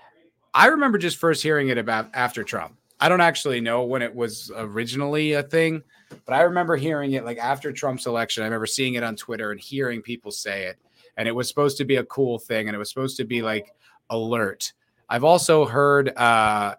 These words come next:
it was, like, something that was, like, with black people that had something to do with, um, uh, what's it called? Like, something about, like, being aware of, like, the racial injustice in the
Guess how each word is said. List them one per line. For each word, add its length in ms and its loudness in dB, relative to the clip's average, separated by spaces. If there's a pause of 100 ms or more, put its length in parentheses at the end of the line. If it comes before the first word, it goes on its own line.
it 100 -6
was, 360 -6
like, 200 0
something 340 -2
that 120 0
was, 160 -8
like, 180 -4
with 200 -10
black 260 -2
people 460 -2 (420)
that 80 -6
had 80 -2
something 220 -2
to 60 -4
do 220 0
with, 380 -2
um, 560 0 (1400)
uh, 400 0
what's 220 -6
it 60 -10
called? 280 -6
Like, 300 -12 (1000)
something 300 0
about, 220 4
like, 260 -4 (280)
being 220 2
aware 540 2
of, 100 -2
like, 160 -2
the 80 -6
racial 420 -2
injustice 640 -4
in 100 -8
the 320 -10